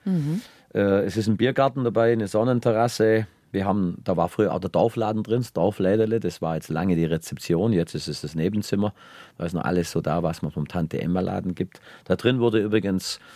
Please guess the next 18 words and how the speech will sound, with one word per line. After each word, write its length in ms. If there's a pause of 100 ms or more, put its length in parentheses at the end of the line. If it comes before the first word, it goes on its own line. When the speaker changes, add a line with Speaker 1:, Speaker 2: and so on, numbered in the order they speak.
(180)
Speaker 2:
ein 100
preisgekrönter 800
Film, 420
äh, 760
äh, 40
gedreht, 560
ein, 160
ein 100
bayerischer 460
Film, 260
Wallers 280
letzter 340
Gang 160
von 220
Christian 480
Speaker 1:
<laughs> 0
Speaker 2:
Wagner. 400 (160)
Speaker 1:
Jawohl. 460